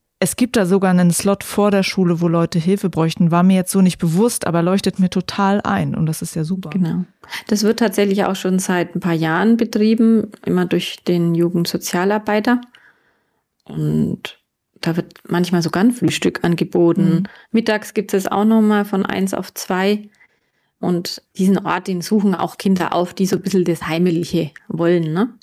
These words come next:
Speaker 2: Das
Speaker 1: Ja.
Speaker 2: sind oft die Jüngeren oder die vielleicht viel allein sind. Genau.
Speaker 1: Ja. Kannst du noch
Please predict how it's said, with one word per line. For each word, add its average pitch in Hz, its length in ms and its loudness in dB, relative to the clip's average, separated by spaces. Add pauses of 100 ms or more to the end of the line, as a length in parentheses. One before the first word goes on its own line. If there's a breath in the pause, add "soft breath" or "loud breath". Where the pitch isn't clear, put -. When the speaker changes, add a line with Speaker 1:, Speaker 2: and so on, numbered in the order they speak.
(120)
Speaker 2:
Das 190 140 2
Speaker 1:
Ja. - 40 2
Speaker 2:
sind 180 140 -2
oft - 200 -8
die 170 100 0
Jüngeren 220 600 2
oder 190 320 2
die 170 120 -4
vielleicht - 640 -6 (520)
viel 175 180 0
allein 185 340 0
sind. 214 380 0 (1200)
Genau. 147 420 -8 (220)
Speaker 1:
Ja. 196 200 2 (1300 loud breath)
Kannst 208 300 0
du 226 60 4
noch 226 180 2